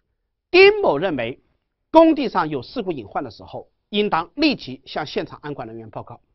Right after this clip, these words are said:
这个是考危险报告义务，完全正确。一道题做完以后，对里边的几个概念呢，理解的就会深-，深刻而到位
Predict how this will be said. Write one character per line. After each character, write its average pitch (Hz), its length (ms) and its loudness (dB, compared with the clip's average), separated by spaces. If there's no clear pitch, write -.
这 269 140 0
个 202 80 -2
是 - 120 -8
考 120 300 -12
危 208 160 -2
险 127 180 -12
报 160 140 -4
告 123 140 -12
义 127 160 -14
务， 90 60 -20
完 151 180 -6
全 139 140 -12
正 120 160 -16
确。 - 180 -20
一 311 140 8
道 339 180 8
题 202 180 -4
做 233 160 -2
完 143 180 -2
以 127 80 -8
后， - 320 -10
对 285 180 4
里 165 160 -4
边 175 160 -4
的 175 80 -6
几 117 160 -16
个 151 100 -12
概 269 240 2
念 131 180 -8
呢， 92 180 -18
理 190 240 -2
解 139 180 -8
的 127 80 -16
就 139 160 -10
会 123 140 -14
深-， 226 460 -2
深 226 320 0
刻 - 360 -8
而 117 120 -12
到 123 160 -4
位 120 160 -14